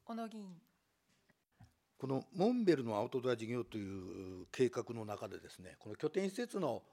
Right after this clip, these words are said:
Speaker 2: 完成っていうのはごく一部だというふうに思います。これからどうこの事業を発展させていくかということによって、今市長がおっしゃったような、どの、留萌市にどんだけ還元できるかというようなことが始まってくるんだというふうに思いますけれども、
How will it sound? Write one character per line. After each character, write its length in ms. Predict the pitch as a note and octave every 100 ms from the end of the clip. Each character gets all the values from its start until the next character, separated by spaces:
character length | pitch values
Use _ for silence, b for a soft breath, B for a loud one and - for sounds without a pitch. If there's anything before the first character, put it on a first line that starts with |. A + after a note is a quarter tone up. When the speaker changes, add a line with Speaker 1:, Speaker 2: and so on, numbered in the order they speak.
| b A2
Speaker 2:
完 220 | - B2
成 180 | A#2 D3+ - - _ _ _
っ 20 |
て 80 | -
い 40 |
う 40 | A2+
の 140 | A#2+
は 220 | C3+ F#2+ - _
ご 120 | -
く 140 | D3+ E3+
一 220 | - G#3
部 160 | F#3 - _ _ _ _ _ _ _ _
だ 80 | A2+
と 80 | G#2
い 40 |
う 20 |
ふ 60 | F#2+
う 40 |
に 60 | G2+
思 100 | G2
い 40 |
ま 100 | G2
す。 80 | G2 b b b
こ 120 | -
れ 100 | G#3
か 140 | G3+
ら 140 | A3 G#3
ど 320 | C#3+ G#3+ F3+
う 80 | G#2+ -
こ 100 | C3+
の 120 | C3
事 140 | A#2+
業 200 | C#3 D#3+
を 200 | B2+ G#2 -
発 220 | A2+ -
展 180 | C#3+ B2+
さ 160 | C3+
せ 80 | A#2+
て 100 | -
い 60 | D3+
く 100 | -
か 120 | F#3
と 80 | D3+
い 40 |
う 40 |
こ 100 | B2
と 100 | C#3
に 60 | D#3+
よ 80 | D3
っ 20 |
て、 360 | - - G#3+ - B B
今 160 | D3
市 60 | B2+
長 160 | - C#3
が 80 |
お 20 | B2
っ 20 |
し 100 | -
ゃ 40 |
っ 40 | E3
た 120 | F3
よ 120 | D#3+
う 20 |
な、 240 | G3 E3 G#2 B B -
ど 120 | C3
の、 160 | D#3+ D#3+ -
留 240 | B2 A#2
萌 160 | C3+ D3
市 120 | C#3
に 100 | C3
ど 100 | B2
ん 40 |
だ 80 | D3
け 100 | G3
還 180 | F#3+ E3+
元 140 | F3
で 100 | E3
き 80 | E3
る 80 | G3
か 100 | -
と 80 | A2+
い 20 |
う 20 |
よ 40 | A#2
う 20 |
な 60 | G#2+
こ 100 | A2
と 100 | B2
が 80 |
始 160 | G#2 B2+
ま 80 | D#3+
っ 60 |
て 100 | D#3+
く 80 | D3+
る 60 | E3+
ん 20 |
だ 80 | A#2+
と 80 | G#2+
い 40 |
う 40 |
ふ 20 | G2+
う 20 |
に 80 | G#2
思 80 |
い 40 | G#2
ま 100 | A2+
す 80 | -
け 80 |
れ 40 | F2
ど 80 | F#2+
も、 220 | A2